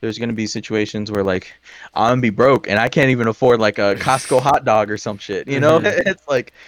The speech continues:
Speaker 1: 'cause I got rent to pay or some shit like
Speaker 2: Yeah.
Speaker 1: that, you know? Um, but yeah, I, I wanna implement this system where it's just, like, little by little,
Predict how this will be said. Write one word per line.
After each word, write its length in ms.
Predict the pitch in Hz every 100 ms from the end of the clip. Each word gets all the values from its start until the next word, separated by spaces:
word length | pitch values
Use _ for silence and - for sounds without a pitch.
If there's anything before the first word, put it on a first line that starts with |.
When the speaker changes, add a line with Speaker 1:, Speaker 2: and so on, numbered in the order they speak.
| - -
Speaker 1:
'cause 160 | 151
I 80 | 147
got 200 | 139 135
rent 260 | 127 156 -
to 100 | 135
pay 320 | 139 110 98
or 120 | 98
some 180 | 98 113
shit 180 | 104 104
like 140 | 92
Speaker 2:
Yeah. 180 | 101 92
Speaker 1:
that, 100 | 82
you 60 | 92
know? 240 | 95 101 - _ _ _ _ _
Um, 460 | 82 98 92 87 90 - -
but 180 | 104
yeah, 180 | 123 131
I, 180 | 98 -
I 20 |
wanna 200 | 120 143
implement 440 | - 123 131 113 104
this 160 | 104
system 480 | - 120 110 - 101
where 120 | 95
it's 100 | 92
just, 200 | - 95
like, 320 | 104 92 - - _ _ _ _ _ -
little 260 | 135 165
by 140 | 160 151
little, 500 | 135 143 113 98